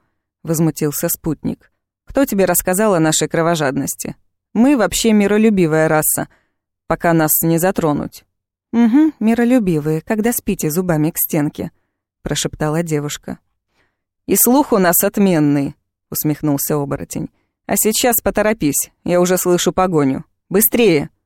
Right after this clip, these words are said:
вдруг воскликнул он, схватив Мейлу за руку и побежал по пригорку вниз. Если сначала беглянка не слышала ничего и не понимала, зачем бежать, да еще с такой скоростью, то уже через несколько минут до нее донесся рев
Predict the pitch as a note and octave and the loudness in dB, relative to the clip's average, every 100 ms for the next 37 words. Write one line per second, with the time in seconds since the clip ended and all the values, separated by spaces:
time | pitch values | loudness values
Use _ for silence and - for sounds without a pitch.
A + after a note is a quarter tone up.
0 | _ _ - D3+ D3+ D#3 D#3 - D#3+ E3 | _ _ -10 -6 -4 -4 -6 -2 -4 0
1 | D#3+ E3 G3+ - D#3+ D#3 E3 E3 E3+ E3+ | 0 0 -2 -2 -4 -4 -4 -2 0 0
2 | D#3+ D3+ G3+ G3+ - D#3+ D#3+ D#3+ D#3+ G#3+ | -2 -2 -2 -2 -4 -2 -2 -2 -2 -4
3 | - F3+ F3+ D#3+ E3 - G3+ G3+ G3 C#3+ | -4 -4 -4 -2 -2 -2 -4 0 0 0
4 | - - _ _ _ _ _ _ _ _ | -6 -14 _ _ _ _ _ _ _ _
5 | _ F#3+ A#3 C4 G#3 G#3+ F#3+ F#3 - C4+ | _ -4 -2 0 -2 -2 -2 -2 -2 0
6 | G#3+ F3+ E3+ G#3 A3+ A3 F3+ F3 - G#3 | 0 -2 -2 0 0 0 -2 -2 -2 -4
7 | - F#3 F3 E3+ - F3 G3+ G3 F3+ F#3 | -2 -2 0 -2 -2 -2 0 0 0 -2
8 | - E3+ E3 G3+ C4 F3 D#3 D#3 G3+ F3 | 0 0 2 2 0 0 -2 0 0 0
9 | E3+ D#3+ A3+ A3+ E3+ E3 - F3 - E3+ | 0 0 0 -2 -2 -2 -2 -4 -4 -4
10 | - E3 - A#3+ A3 - - - _ _ | -2 -2 0 0 0 -2 -4 -4 _ _
11 | _ A3+ A3+ B3 C#4 A3+ G3+ F#3+ G3+ - | _ 2 2 2 2 0 2 2 0 0
12 | G3+ F#3+ F#3 F3+ G#3+ A#3 F#3 F3+ E3+ F3+ | -2 0 2 2 2 0 -2 2 2 2
13 | A3 F#3+ E3+ F#3 G3+ - E3+ E3 F3+ G3+ | 0 2 2 0 -2 0 0 2 2 0